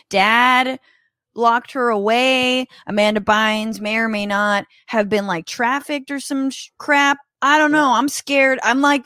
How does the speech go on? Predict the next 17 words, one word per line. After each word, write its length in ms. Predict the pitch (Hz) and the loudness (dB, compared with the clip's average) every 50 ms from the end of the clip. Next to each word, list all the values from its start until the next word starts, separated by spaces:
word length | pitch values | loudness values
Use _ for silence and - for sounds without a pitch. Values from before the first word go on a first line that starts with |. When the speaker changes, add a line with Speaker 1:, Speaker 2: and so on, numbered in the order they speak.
| - - | -2 0
Speaker 1:
I 120 | 220 262 | 2 4
don't 140 | 294 320 311 | 4 4 4
know 140 | 311 302 302 | 2 2 2
how 100 | 285 262 | 0 0
to 80 | 254 240 | -2 -2
feel, 280 | - 269 254 226 202 | -4 -4 -2 -2 0
but 120 | 190 220 220 | 0 0 0
I 60 | 226 | 0
will 240 | 220 240 269 285 277 | 0 0 -2 -2 -2
say 200 | - 285 262 254 | -2 -4 -2 -2
this. 180 | 247 240 - - - - - _ _ _ _ - | -2 -4 -4 -8 -18 -20 -20 _ _ _ _ -4
The 180 | 202 269 254 | -2 0 0
media 840 | 247 240 269 359 427 453 440 370 285 233 202 175 170 170 170 170 - _ _ _ _ _ _ _ 196 | 0 0 0 0 0 -2 -2 -2 -2 0 -2 -2 -2 -4 -6 -8 -12 _ _ _ _ _ _ _ -6
very 420 | 196 214 262 294 330 370 381 359 | -2 0 2 2 2 0 0 0
much 300 | 339 320 277 - - - | 0 -2 -2 -2 -6 -6
takes 300 | - 277 262 226 - - | -2 -2 -2 -2 -4 -10
Kanye 840 | - - - 233 233 240 254 247 240 226 220 214 208 202 202 196 196 | -14 -10 -6 -4 -2 0 0 0 0 0 -2 -2 -2 -4 -4 -6 -8